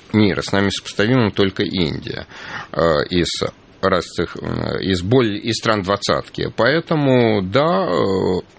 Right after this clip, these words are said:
вот я бы избежал этого алармизма, э, что-то выросло аж на один процент, что-то аж на четыре, цены колеблются. А сахар, вот у вас в сообщении написано, на одну десятую процента. Э, цены колеблются, цены,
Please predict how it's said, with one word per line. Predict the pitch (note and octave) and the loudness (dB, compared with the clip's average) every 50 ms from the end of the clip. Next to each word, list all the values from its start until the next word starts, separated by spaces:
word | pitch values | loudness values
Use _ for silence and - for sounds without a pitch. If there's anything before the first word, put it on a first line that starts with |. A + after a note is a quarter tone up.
| - - - | -20 -14 -4
вот | A2 G#2 G#2 - - - - - - - - - - - - - | -2 -2 -2 -2 -6 -16 -20 -20 -20 -20 -20 -20 -20 -18 -4 0
я | A2 B2 D3 | 2 2 4
бы | D#3 D#3+ C#3 - - - | 2 0 -2 -2 -6 -4
избежал | - A#2 G#2 A2 A#2+ C3+ C#3 C3+ A#2 | -2 -2 0 2 2 2 2 2 0
этого | G2+ - G#2+ G#2 G#2 - | 0 0 2 2 2 4
алармизма, | - F#2+ G2+ G#2+ G#2+ G#2 G#2+ B2+ C3+ D3+ D#3 E3 E3 D#3 C#3 C#3 B2+ A#2+ A2+ - - - - - - - - | 4 2 2 4 4 4 2 2 2 2 2 2 2 2 2 2 2 2 0 0 -6 -14 -16 -16 -18 -14 -4
э, | - F#2 F2+ F2+ E2+ D#2+ | 0 2 2 4 2 0
что-то | D2+ - - C#3 C3 - A2+ | -2 0 2 0 2 2 2
выросло | G#2 G#2 F#2 F2 - - - F2 F2 - - | 2 2 2 2 -2 -2 0 0 0 0 0
аж | - G#2+ G#2+ G#2 - - | -2 -2 -2 -2 -2 0
на | F#2 F2+ | 2 2
один | F2+ F2+ F#2+ C3+ C#3+ C3+ | 2 2 2 2 2 2
процент, | - A2 A2 G#2+ - - - G#2 G2 G2 | 2 0 0 0 0 -2 -2 -2 -2 -2
что-то | - - - A2+ A2+ - - G2 | -2 -2 0 0 0 2 0 -2
аж | - - F#2 F#2 F2 - - - - - - - - - - - - - | 0 2 2 0 0 0 -4 -10 -12 -16 -20 -20 -20 -20 -20 -20 -20 -6
на | - G#2+ A2 A2 G#2+ | 0 2 4 4 4
четыре, | G2 - - A#2 - - F#3 F#3+ E3+ D3+ C#3 - - - A#2 A2 | 2 0 -4 -2 2 4 4 6 6 4 2 0 -4 -10 -10 -2
цены | - D#3+ D#3+ D#3+ D3+ D3 D3 - - - - | 2 2 4 4 4 4 2 2 -2 -6 -4
колеблются. | - - C3+ C#3 C3 G2 D2 - D#2+ D#2 - - - | -2 0 0 2 2 2 0 -2 -6 -8 -4 -2 -2
А | D#2+ | 0
сахар, | - D3+ D#3 C#3+ A#2 | 2 0 0 0 0
вот | F#2+ F#2 - | -2 -2 0
у | F#2+ | -2
вас | G2 G#2 | -2 -2
в | - - A#2+ - - - | -4 -8 -12 -12 -6 -4
сообщении | - F#2+ - - B2 A#2 | -2 -2 0 0 0 0
написано, | G2+ F2+ G2+ F#2 F#2 F2+ - - - - - | 0 0 -2 -2 -2 -4 -4 -8 -14 -4 0
на | G2 G2+ | 0 0
одну | G2 F2+ G#2+ G#2+ | 2 2 0 0
десятую | F#2+ G2 - - - - - - - | 0 0 -2 -2 -4 -6 -6 -10 -12
процента. | - - - - - - - - - - - - - - - - - - - - | -8 -8 -10 -8 -8 -10 -10 -10 -8 -10 -10 -10 -10 -14 -14 -14 -14 -14 -4 -2
Э, | - F#2 F2+ F#2+ | 0 2 2 0
цены | - - F#3 F#3+ F#3 - | 0 0 2 2 2 2
колеблются, | - D#3+ A#2+ G2 E2+ D2 - E2+ E2 - - E2+ | 0 0 0 0 -2 -4 -4 -4 -6 -4 -6 -10
цены, | - - - C#3 C3+ C3+ C3 B2 A#2 G#2 - | -8 -2 0 2 4 4 4 4 4 2 0